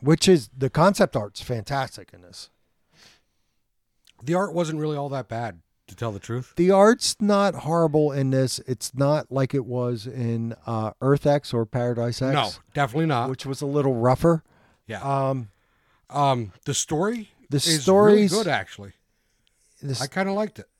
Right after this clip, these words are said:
Speaker 1: the, I, I did too, but I, I have a caveat with it.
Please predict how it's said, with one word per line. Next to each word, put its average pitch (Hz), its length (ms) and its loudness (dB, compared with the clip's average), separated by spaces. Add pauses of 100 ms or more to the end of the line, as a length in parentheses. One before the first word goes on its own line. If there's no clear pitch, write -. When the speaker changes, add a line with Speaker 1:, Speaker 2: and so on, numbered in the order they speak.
Speaker 1:
the, 160 240 -10 (140)
I, 147 280 -6
I 160 120 2
did 180 300 4
too, 196 560 6 (120)
but 156 240 2 (1000)
I, - 300 -14
I 131 100 -6
have 143 220 0
a 151 60 -2
caveat 120 680 -6
with 107 200 -16
it. - 120 -20